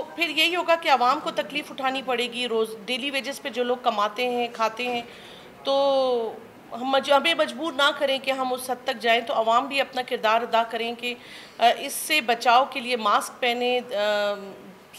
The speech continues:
सोशल डिस्टेंस रखें, महफिलों में जाना छोड़ दें, ज-, जलसे जुलूस,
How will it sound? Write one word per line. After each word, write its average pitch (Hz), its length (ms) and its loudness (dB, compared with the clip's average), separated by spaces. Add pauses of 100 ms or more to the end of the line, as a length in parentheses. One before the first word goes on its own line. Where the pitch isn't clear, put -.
सोशल 247 320 -4
डिस्टेंस 269 480 -8
रखें, 247 340 -4 (340)
महफिलों 269 440 4
में 311 140 0
जाना 254 300 4
छोड़ 269 320 -2
दें, 233 280 -2 (460)
ज-, 214 640 2
जलसे 247 360 0
जुलूस, 254 640 -6